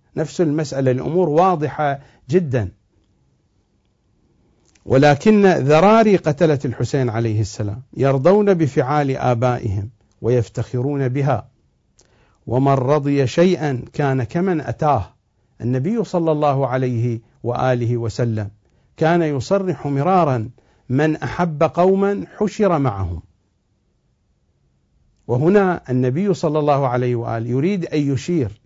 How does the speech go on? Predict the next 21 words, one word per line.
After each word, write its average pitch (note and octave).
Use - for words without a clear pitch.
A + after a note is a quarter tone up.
إلى C3+
أن C#3+
من C3+
أحب D#3+
أهل C3+
البيت D#3+
يحشر D3+
معهم، A2+
ومن D3
أحب D#3+
أعداء F#3+
أهل E3
البيت D3
يحشر D#3
معهم A2
أيضًا. F#2
من D3
أحب D3
قوماً F#3+
حشر F3
معهم، G2